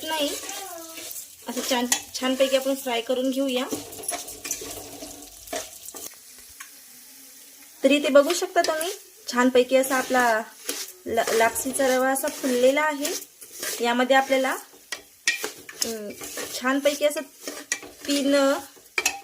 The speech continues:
वाट्या पाणी घालायचं आहे. ज्या वाटीने आपण हा रवा मोजून घेतलेला होता, त्याच वाटीने आपल्याला तीन वाट्या पाणी घालायचं आहे.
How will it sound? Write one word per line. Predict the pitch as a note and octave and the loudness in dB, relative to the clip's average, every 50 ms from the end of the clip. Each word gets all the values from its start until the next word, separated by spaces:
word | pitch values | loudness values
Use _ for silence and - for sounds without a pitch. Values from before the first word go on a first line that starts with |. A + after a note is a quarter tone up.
| - _ - - - - - _ _ _ - _ - | -16 _ -20 -20 -20 -20 -20 _ _ _ -20 _ -2
वाट्या | A3 A3 A#3 A3+ C#4 C4 | 0 0 2 2 0 2
पाणी | C#4 B3+ A#3+ B3+ C4+ | 4 4 4 4 4
घालायचं | C#4+ D#4 D#4+ D#4 D4 D4+ D4 - D#4+ | 4 4 4 4 4 2 2 2 0
आहे. | D4+ D4 C#4 D4 E4 F#4 - - - - - - - - - - B3 | 2 2 2 0 0 -2 -6 -8 -8 -16 -20 -20 -20 -10 -4 0 0
ज्या | B3+ C4 C4+ | 2 2 2
वाटीने | C#4 C#4 C4+ C#4+ D4 C#4+ C#4+ | 2 0 0 0 0 0 2
आपण | C#4 C#4 C#4 - C4+ C4+ D4 - - - - - - - - - - - - - - - - - - - - | 2 0 0 0 0 0 0 -2 -6 -8 -8 -8 -12 -14 -18 -20 -20 -18 -18 -16 -12 -10 -8 -4 -4 -2 -2
हा | B3+ A3+ A#3+ B3+ B3+ | -2 0 2 2 4
रवा | C4 C4 C4 C#4 C#4+ | 4 4 4 2 2
मोजून | D4 D4+ D4 B3 D4 D4 D4+ | 2 0 0 0 -2 -2 0
घेतलेला | C#4+ C#4+ C#4+ C4+ C#4+ D4 D4+ | 0 0 0 0 -2 0 0
होता, | D#4 D4+ C#4 C4+ - B3+ D4+ E4+ - - - _ _ _ _ _ _ - - - - - | 2 0 0 2 2 0 0 0 -6 -12 -20 _ _ _ _ _ _ -20 -18 -6 -2 2
त्याच | A#3 A3+ B3+ B3 - - - C#4+ | 2 2 2 2 -2 -8 -2 2
वाटीने | D4 C#4+ C#4 C#4+ C#4 C#4 C4+ B3+ B3+ C#4+ C#4+ C#4 C#4+ | 2 4 4 4 2 2 0 -2 -2 -2 0 0 2
आपल्याला | C#4 C#4 C4+ C#4 C#4 C#4 C#4 D4 D4+ | 0 0 0 0 0 0 2 0 -2
तीन | D4 - - C4+ C4+ C#4 | -4 -4 -4 0 0 2
वाट्या | C#4 C4+ C4 C#4+ C#4 | 2 2 0 -2 -2
पाणी | C#4+ C4+ B3+ B3 C4 | -2 -2 0 2 2
घालायचं | C4+ D4 D4 D4 C#4+ C#4+ C#4+ D4 D#4 D4+ | 2 2 2 2 2 0 0 -2 -2 -2
आहे. | D4 C#4+ C#4 | -2 -2 -2